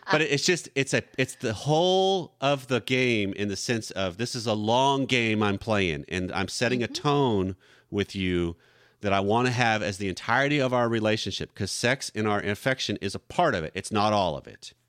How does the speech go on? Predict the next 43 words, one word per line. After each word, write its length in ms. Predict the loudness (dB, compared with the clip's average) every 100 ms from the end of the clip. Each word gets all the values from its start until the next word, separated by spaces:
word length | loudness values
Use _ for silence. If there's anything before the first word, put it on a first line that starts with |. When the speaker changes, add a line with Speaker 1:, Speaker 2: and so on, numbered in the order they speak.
| _ _ _ _
Speaker 2:
Right. 260 | -8 -8 -8 _ -20 -20 -20 -20 -12 -2
And 240 | 0 0
if 180 | -4 -2
that 260 | 2 0 -2 -10 -20 _ -6
notion 520 | 0 0 0 -2 -2
sounds 320 | 0 0 -2
too 180 | -4 -4
scary 460 | -4 0 2 2
for 180 | 0 -2
you, 460 | -4 -4 -6 -6 -10 -16 -12 -6
if 140 | 0
that 240 | 2 0 -2
just 140 | -6
seems 180 | -4 0
like 140 | -2
it 80 | -2
would 80 | -4
be 80 | -6
too 240 | -2 -2
big 140 | 0 0
of 140 | 0
a 40 |
leap 340 | 0 0 -2 -4
to 160 | -4 -4 -6
grab 300 | -2 0 2
your 80 | 0
wife 280 | 2 2 0 0
by 100 | 0
the 80 | 0
back 300 | -2 -2 -2
of 100 | -4
her 100 | -4
neck 320 | -2 0 0
and 160 | -2 -2
plant 320 | 0 0 2
Speaker 1:
<laughs> 40 |
Speaker 2:
one 100 | 0
on 140 | 0 0
her 120 | 0
really 240 | 0 -2
firm 400 | -2 0 2 2 0
and 120 | -2
confident, 420 | 0 0 -2 -4